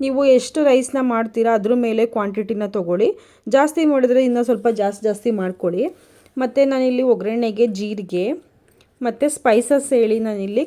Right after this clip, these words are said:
ಖಾರದ ಪುಡಿ, ಧನಿಯಾ ಪುಡಿ, ಗರಂ ಮಸಾಲ, ಅರಿಶಿನ ಪುಡಿ ಇಷ್ಟನ್ನ ತೊಗೊಂಡಿದ್ದೀನಿ.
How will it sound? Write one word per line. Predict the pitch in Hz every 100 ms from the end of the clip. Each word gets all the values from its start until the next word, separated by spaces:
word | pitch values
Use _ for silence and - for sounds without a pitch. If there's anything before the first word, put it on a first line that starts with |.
| 302
ಖಾರದ | 220 220 220 -
ಪುಡಿ, | 196 254 - _ _ _ 220
ಧನಿಯಾ | 226 226 247 254
ಪುಡಿ, | 202 202 370 - 220
ಗರಂ | 214 220 254
ಮಸಾಲ, | 226 208 185 180 302 359
ಅರಿಶಿನ | 233 226 226 196
ಪುಡಿ | 190 175 - _ 254
ಇಷ್ಟನ್ನ | - 269 262 254
ತೊಗೊಂಡಿದ್ದೀನಿ. | 202 196 190 180 175